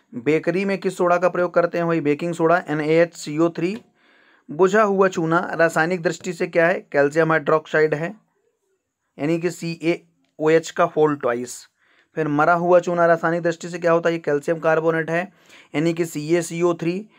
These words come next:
इसी को, इसी से चाक बनता है, यही मार्बल का सूत्र भी है। चाक क्या, वही कैल्शियम कार्बोनेट, मरा हुआ चूना यानी कि सी ए सी ओ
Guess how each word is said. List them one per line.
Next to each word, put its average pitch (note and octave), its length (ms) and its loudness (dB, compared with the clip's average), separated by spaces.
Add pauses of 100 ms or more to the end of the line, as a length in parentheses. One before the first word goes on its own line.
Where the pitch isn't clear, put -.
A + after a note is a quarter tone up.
(200)
इसी D#3 280 -6
को, E3 340 0
इसी D#3 580 -8
से F3+ 120 -2
चाक E3 360 0
बनता E3 340 0
है, F3 220 -4
यही D#3 180 -2
मार्बल D3+ 360 2
का E3 140 0
सूत्र E3 340 -6
भी E3 180 0
है। F3+ 220 2 (1200)
चाक D3+ 300 0
क्या, E3+ 160 4
वही D#3+ 180 4
कैल्शियम D3+ 400 0
कार्बोनेट, E3 480 2
मरा D3+ 220 2
हुआ E3 220 2
चूना E3 280 -2
यानी E3 220 0
कि E3 120 -2
सी E3 240 -10
ए E3+ 160 0
सी D3+ 240 -10
ओ F3+ 120 0